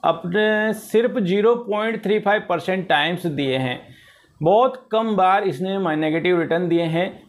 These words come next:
और ज़ीरो से एट परसेंट रिटर्न्स इस म्यूचुअल फंड ने नाइनटीन पॉइंट ज़ीरो वन परसेंट टाइम्स दिए हैं and एट से ट्वेल्व परसेंट रिटर्न्स इस म्यूचुअल फंड ने ट्वेंटी फ़ोर पॉइंट सिक्स फ़ाइव परसेंट टाइम्स दिए हैं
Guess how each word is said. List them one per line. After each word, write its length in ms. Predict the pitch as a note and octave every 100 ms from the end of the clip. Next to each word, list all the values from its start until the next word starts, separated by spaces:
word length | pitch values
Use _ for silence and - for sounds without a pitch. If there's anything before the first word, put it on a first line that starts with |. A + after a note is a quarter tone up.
| -
और 400 | D3 D3 D3+ D3
ज़ीरो 340 | F3 A3+ C4
से 180 | B3+ B3+ B3+ G3
एट 260 | A3 A3
परसेंट 360 | A3 G3 G#3+ G3+
रिटर्न्स 400 | F3+ F#3 G3+ G3+
इस 220 | F#3+ G3+
म्यूचुअल 300 | G3+ F#3 F#3
फंड 180 | E3+ E3+
ने 120 | F3+
नाइनटीन 640 | F#3 F3 E3+ F#3 G#3 A#3 A#3
पॉइंट 260 | G#3 G#3 E3
ज़ीरो 240 | F#3 A3
वन 180 | G3+ G3+ G3
परसेंट 440 | E3+ - F3+ F3+
टाइम्स 300 | E3 D3+ D#3+
दिए 220 | D3 D#3 D#3
हैं 220 | C#3+ G3+ A3 - _ _ - -
and 320 | G3+ A#3+ A#3
एट 280 | F3+ A#3 B3+
से 180 | A3 B3
ट्वेल्व 420 | B3 A#3 A#3 C4+
परसेंट 360 | A#3 G#3+ A3 G#3+
रिटर्न्स 440 | G3 F#3 F#3+ F#3+
इस 220 | F#3+ A3 G3+
म्यूचुअल 340 | G3 F3 F#3+
फंड 200 | F3 F3
ने 120 | F#3+
ट्वेंटी 420 | F#3+ G3+ A3 G#3+ A#3
फ़ोर 300 | A3+ G3+ G#3+
पॉइंट 260 | G3+ G#3+ G3+
सिक्स 320 | G3+ G3 -
फ़ाइव 260 | F3+ F3+ F3+
परसेंट 420 | D3+ C3 E3 D#3+
टाइम्स 320 | D3 C3+ D3
दिए 300 | C3+ C3+ C3+
हैं 240 | C#3 D3+